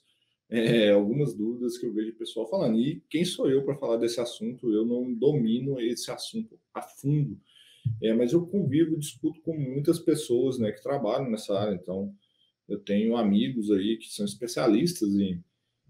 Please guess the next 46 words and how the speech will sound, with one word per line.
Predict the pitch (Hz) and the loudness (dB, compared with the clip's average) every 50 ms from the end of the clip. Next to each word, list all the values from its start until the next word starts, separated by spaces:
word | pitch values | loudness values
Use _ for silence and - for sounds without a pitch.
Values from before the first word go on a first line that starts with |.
| 117 - | -16 -6
programa | - - 110 107 107 107 104 | 0 4 4 6 6 6 4
de | 101 | 4
gerenciamento | 104 98 101 101 - 110 98 98 95 101 | 4 4 4 2 0 0 0 2 2 0
de | 101 104 | 0 -2
riscos | 92 - 98 107 135 131 - - 101 92 | -2 0 2 2 2 2 0 -2 -4 -4
no | 98 95 | -2 0
Brasil, | 95 98 92 87 87 123 - | 0 2 2 2 2 2 0
como | - - 98 98 98 | 0 -2 -2 -2 -2
o | |
Thiago | 98 - 95 90 90 - | -2 -2 0 -2 -2 -2
Francisco, | - - 104 101 - - 117 131 170 170 - - 113 | -2 -4 -2 -2 -2 0 0 2 2 2 2 2 2
né? | 101 101 101 - - _ _ _ - 110 110 - - _ - | 2 2 0 -4 -10 _ _ _ -8 -8 -8 -8 -12 _ -4
É, | - 98 95 98 98 95 - - - | 0 2 2 4 4 4 2 0 -4
e | 175 127 | -10 -12
o | - | -8
que | - - 269 | -4 -2 0
que | 269 | 0
acontece? | 262 - 220 196 147 143 - 98 87 85 - - - _ | 2 4 4 4 4 6 6 6 6 6 4 0 -6 _
Quando | - 175 160 | 0 2 2
a | 165 | 2
gente | - - - - | 2 0 -6 -8
tá | - - - | -4 -2 0
falando | - 185 151 135 127 123 113 101 | 2 2 2 2 2 4 4 4
desses | - 135 143 139 - 120 | 4 4 4 2 2 2
assuntos, | 113 95 85 - - 143 143 147 - - _ - | 2 2 2 0 -2 -4 -4 -4 -6 -10 _ -4
eu | 131 120 117 | -2 -2 2
vejo | 117 139 160 175 175 170 | 6 6 6 6 6 2
que | 175 | 0
as | 165 | 0
pessoas | - - 135 - - 143 135 - | 0 -2 -4 -2 -2 -4 -2 -2
realmente | 147 165 180 175 143 135 139 143 - 143 | 0 0 0 2 2 0 0 0 0 0
ainda | 123 131 151 185 202 196 180 139 | 0 2 4 6 6 8 6 6
não | 123 120 117 113 | 6 4 2 2
estão | 113 - - - 92 | 0 -4 -8 -10 -10
preparadas, | - - 98 - - 82 85 95 107 135 131 - - - | -6 -6 -6 -4 -2 0 0 2 2 2 0 0 -2 -4
porque | - - 165 175 170 - 160 151 170 165 - - _ _ _ _ _ _ _ - | -2 0 0 2 4 6 6 6 6 6 0 -8 _ _ _ _ _ _ _ -14
desde | - 117 117 113 160 - 277 226 - | -12 -6 2 4 6 6 6 6 4
noventa | 240 202 151 139 139 139 - | 4 2 2 2 2 0 0
e | 113 | 0
quatro, | 92 - 120 123 139 143 - - | 0 2 2 2 2 2 0 -2
com | - 123 | -4 -4
o | 113 | -2
P | - - 107 | -2 -2 -2
P | - - | 0 0
R | 92 90 90 98 | 0 0 0 -2
A, | 95 120 160 170 170 - - | -2 0 0 -2 -4 -6 -10